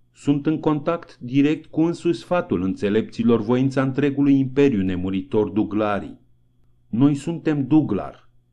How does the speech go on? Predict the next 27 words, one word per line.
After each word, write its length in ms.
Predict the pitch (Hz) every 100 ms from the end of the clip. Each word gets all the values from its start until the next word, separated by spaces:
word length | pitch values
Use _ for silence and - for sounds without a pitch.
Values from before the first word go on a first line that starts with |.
| _
Luați 340 | - 139 165 160
la 120 | 156
cunoștință 640 | 156 156 143 - 156 143 98
și 140 | -
îngenunchiați." 1000 | 95 95 98 101 98 107 92 - - _ _ _ _ _
Lingo 440 | 117 160 180 175
se 140 | 180 175
înclină 380 | 170 165 175 196
ușor 460 | 127 95 113 110
cu 80 | -
neglijență 760 | 117 120 120 120 127 131 131 139
și 160 | 147
rosti 340 | 143 139 165 -
cu 120 | 156
voce 400 | 147 160 160 87
rece 320 | 95 101 107
plină 320 | 104 107 107
de 120 | 101
aroganță: 880 | 107 104 101 110 107 98 - - _ _ _ _ _ _ -
"Animalele 680 | 123 139 143 185 226 214 170
îngenunchează 680 | 120 120 120 98 127 120
în 80 | 120
fața 300 | 117 117 120
solarienilor 880 | 110 117 110 101 101 98 92 95 90
și 140 | -
nu 120 | 110 160
viceversa." 960 | 160 139 107 85 85 - - - _